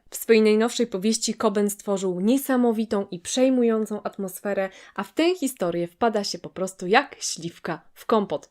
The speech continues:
Wrażenia gwarantowane. Kto lubi książki o sekretach, o tajemnicach, o ludzkich słabościach, ten z pewnością sięgnie po Dylemat B A Paris.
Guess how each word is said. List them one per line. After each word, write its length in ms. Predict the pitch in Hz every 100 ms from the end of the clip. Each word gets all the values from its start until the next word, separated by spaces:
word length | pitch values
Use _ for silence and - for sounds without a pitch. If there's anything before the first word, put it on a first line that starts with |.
| _
Wrażenia 540 | 214 359 233 151 147 -
gwarantowane. 1080 | 180 165 - - 170 190 170 - - - - _ _
Kto 180 | - 233
lubi 200 | 196 -
książki 420 | - 208 202 -
o 60 | 180
sekretach, 640 | 185 - 214 233 180 -
o 40 | 190
tajemnicach, 680 | 196 185 202 214 185 175 -
o 80 | 202
ludzkich 400 | 226 - 208 -
słabościach, 640 | 190 170 160 - 196 185
ten 160 | 180 180
z 60 |
pewnością 540 | 185 175 196 208 196 185
sięgnie 500 | - 202 190 196 180
po 240 | 170 165 - - _ 180
Dylemat 680 | 214 254 233 220 214 - _ -
B 140 | 196
A 340 | 254 196 185 196
Paris. 640 | 175 - - - -